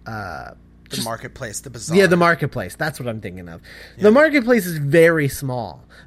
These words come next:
Speaker 1: but she fills that very small area with a lot of stuff. Like, she makes it very busy looking.
Speaker 2: Yes.
Speaker 1: So that, and then she shoots it tightly so that it ju-, really just looks like you're in this small portion of a much larger market.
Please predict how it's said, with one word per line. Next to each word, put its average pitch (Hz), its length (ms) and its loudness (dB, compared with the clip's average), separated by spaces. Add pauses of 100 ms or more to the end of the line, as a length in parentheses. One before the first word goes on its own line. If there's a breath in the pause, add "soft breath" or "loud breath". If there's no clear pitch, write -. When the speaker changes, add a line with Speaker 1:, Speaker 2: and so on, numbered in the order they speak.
Speaker 1:
but 170 200 0
she 208 220 -4
fills 240 440 4
that 196 160 0
very 170 420 0
small 151 560 -6
area 151 440 -4
with 156 200 -4
a 131 60 -8
lot 117 420 -6
of 113 80 -10
stuff. 143 440 -8
Like, 135 140 -6
she 143 160 -6
makes 135 300 -2
it 127 60 -12
very 113 520 -8
busy 113 440 -8
looking. 208 500 -4 (180 loud breath)
Speaker 2:
Yes. 131 300 -8
Speaker 1:
So 208 340 6
that, 165 480 2 (160 soft breath)
and 175 160 2
then 208 140 6
she 180 180 -6
shoots 220 400 -2
it - 160 -4
tightly 131 640 -6 (480 soft breath)
so 220 280 2
that 190 280 2
it 165 200 -2
ju-, 208 180 2 (100)
really 247 680 -2
just 175 280 -2
looks 175 220 -2
like 147 220 -4
you're 151 100 -8
in 156 220 -4
this 143 180 -2
small 165 760 -4
portion 160 640 -4
of 139 180 -4
a 139 80 2
much 139 260 -2
larger 127 640 -4
market. 110 480 -8